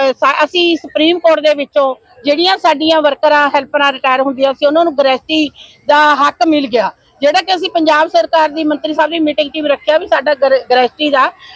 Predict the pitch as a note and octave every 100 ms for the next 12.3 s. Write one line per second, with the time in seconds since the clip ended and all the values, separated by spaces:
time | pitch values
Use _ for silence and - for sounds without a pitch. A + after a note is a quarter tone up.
0 | - C#4+ E4+ E4 E4+ F4+ F4+ D4+ D4+ D#4+
1 | D#4+ E4 D#4+ E4 C#4+ C4 D#4 D#4 C#4+ -
2 | D#4 F4 D#4 C#4 D#4 C#4+ C4 C4 D4 C#4+
3 | C#4 C#4+ C#4+ E4 C#4 C4 A#3+ C#4+ C4 B3+
4 | D4 F4+ D#4+ B3+ B3+ A3 - G3 F3 F3
5 | D#3+ _ _ - - C4+ C#4+ E4+ F#4 D#4+
6 | A3+ - - - C4 D#4 E4 E4 D#4 D4+
7 | C#4 C#4+ D4 F4+ F4+ E4+ D4+ F4+ F#4+ E4+
8 | E4 F4+ D#4 D4+ D#4+ F4 E4 D#4+ D#4+ D#4+
9 | - D#4 C4+ C#4 F4+ D#4+ - D#4 D4+ C#4
10 | E4 E4+ C#4+ C#4+ D4+ D#4 D4+ E4+ - D#4
11 | D4+ D#4 D#4+ D#4 D4+ C#4 A#3 D#4 C#4+ C#4+
12 | C4 B3+ C4+